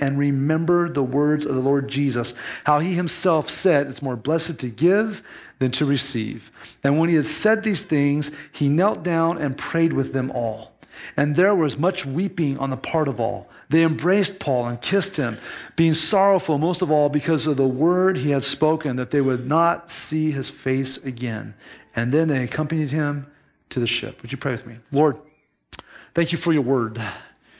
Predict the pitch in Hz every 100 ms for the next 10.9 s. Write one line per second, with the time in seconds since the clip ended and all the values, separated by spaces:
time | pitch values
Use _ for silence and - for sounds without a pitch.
0 | - - - 123 135 - - - 156 -
1 | - - - - - - 165 135 131 -
2 | - _ _ _ _ - - - _ _
3 | _ - - - 147 143 - - - -
4 | - - - _ _ 127 - - 151 151
5 | 113 117 110 107 - - 156 135 - 131
6 | 117 139 135 127 113 117 110 123 117 -
7 | - - - - - - 127 - 165 151
8 | 151 - 151 139 135 156 143 147 160 151
9 | 143 143 135 - - - 185 175 160 127
10 | - - - 110 - - 135 - -